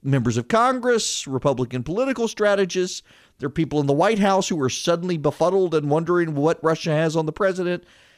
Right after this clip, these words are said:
Let's just take him at his word that he misspoke and move on. There, there's nothing that we know of in public.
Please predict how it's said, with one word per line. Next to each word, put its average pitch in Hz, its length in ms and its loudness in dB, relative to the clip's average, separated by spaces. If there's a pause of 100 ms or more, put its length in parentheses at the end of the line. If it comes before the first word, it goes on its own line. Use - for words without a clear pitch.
(960)
Let's 147 240 -2
just 175 140 -8
take 175 160 0
him 170 100 -2
at 170 60 0
his 160 120 -6
word 165 160 0
that 160 40 0
he 156 80 0
misspoke 160 400 -4
and 160 80 -4
move 165 180 0
on. 120 340 -2 (500)
There, 127 360 2
there's 139 480 0
nothing 160 540 -2
that 160 180 0
we 160 160 0
know 160 240 2
of 160 140 0
in 160 120 -4
public. 147 360 -2